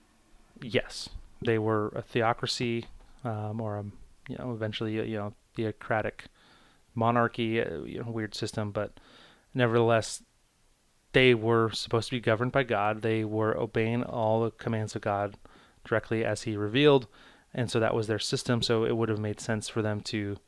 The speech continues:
kill the false teacher. Would have been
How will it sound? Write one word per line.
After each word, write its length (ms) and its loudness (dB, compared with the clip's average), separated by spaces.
kill 400 0
the 100 -10
false 260 -4
teacher. 440 -6
Would 100 0
have 80 -2
been 240 -2